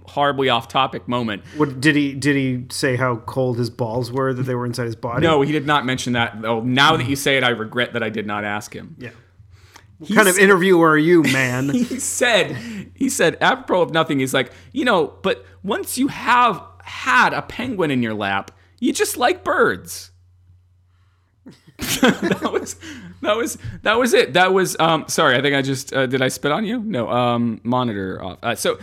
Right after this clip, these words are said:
Speaker 1: so once you, um, once you have a penguin in your lap, you just like birds. And I think it was the, the, it might have been the introduction to a longer story, but I think I got pulled in a different direction.
Speaker 2: Penguins are more cute than the average bird.
Speaker 1: I would agree.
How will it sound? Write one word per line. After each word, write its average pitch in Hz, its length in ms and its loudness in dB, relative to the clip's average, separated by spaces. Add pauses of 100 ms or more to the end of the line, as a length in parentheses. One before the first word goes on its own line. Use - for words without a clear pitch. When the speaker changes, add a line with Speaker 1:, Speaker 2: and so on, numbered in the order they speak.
(140)
Speaker 1:
so 190 180 -2
once 226 380 -6
you, 190 280 -8
um, 131 440 -2 (120)
once - 360 -6
you 247 280 -4 (560)
have 190 160 -4
a 220 40 -8
penguin 247 320 -4
in 113 60 -4
your 107 100 -6
lap, 101 320 -4
you 269 80 -6
just - 200 -12
like 123 220 -8
birds. - 440 -12 (360)
And 170 120 4
I 208 60 6
think 302 400 0
it 277 100 -6
was 175 160 0
the, 151 320 -6
the, 147 280 -6
it 151 160 -2
might 180 280 2
have 254 120 -6
been 165 120 -2
the 151 120 -2
introduction 143 440 -4
to 135 120 -6
a 123 40 -4
longer 135 320 -2
story, 135 340 -2
but 135 140 0
I 127 60 2
think 139 200 -4
I 135 80 2
got 123 200 -2
pulled 123 300 -2
in 120 100 -2
a 110 40 -4
different 117 280 -4
direction. 107 440 -6
Speaker 2:
Penguins 311 440 2
are 190 180 4
more 139 320 0
cute 139 420 -2
than 120 160 -2
the 113 160 -8
average 110 520 -8
bird. 110 260 -8
Speaker 1:
I 151 100 6
would 139 140 2
agree. 160 260 0